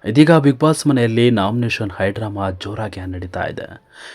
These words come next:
ವೀಕೆಂಡ್ ಕಾರ್ಯಕ್ರಮದಲ್ಲಿ ಕಿಚ್ಚ ಸುದೀಪ್ ಅನುಪಸ್ಥಿತಿಯಲ್ಲಿ ಕೆಲವೊಂದಿಷ್ಟು ಕಾರ್ಯಕ್ರಮ ಗೆಸ್ಟ್‌ಗಳು ಎಂಟ್ರಿ ಕೊಡ್ತಿದ್ದಂತೆ ಇವತ್ತಿನ ಸಂಚಿಕೆಯಲ್ಲಿ ನಾಮಿನೇಷನ್ ಪ್ರಕ್ರಿಯೆ ಬಹಳ ಜೋರಾಗಿ ಸದ್ದು ಮಾಡ್ತಾ ಇತ್ತು ವೀಕ್ಷಕರು.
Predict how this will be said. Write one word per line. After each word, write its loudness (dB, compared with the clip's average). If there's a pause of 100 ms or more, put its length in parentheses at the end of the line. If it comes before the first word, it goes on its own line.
(160)
ವೀಕೆಂಡ್ -2
ಕಾರ್ಯಕ್ರಮದಲ್ಲಿ -4
ಕಿಚ್ಚ -2
ಸುದೀಪ್ 0
ಅನುಪಸ್ಥಿತಿಯಲ್ಲಿ -4
ಕೆಲವೊಂದಿಷ್ಟು 0
ಕಾರ್ಯಕ್ರಮ -4
ಗೆಸ್ಟ್‌ಗಳು -8
ಎಂಟ್ರಿ -8
ಕೊಡ್ತಿದ್ದಂತೆ -10 (640)
ಇವತ್ತಿನ 4
ಸಂಚಿಕೆಯಲ್ಲಿ -4 (480)
ನಾಮಿನೇಷನ್ 4
ಪ್ರಕ್ರಿಯೆ 0
ಬಹಳ 2
ಜೋರಾಗಿ -4
ಸದ್ದು -6
ಮಾಡ್ತಾ -16
ಇತ್ತು -20
ವೀಕ್ಷಕರು. -20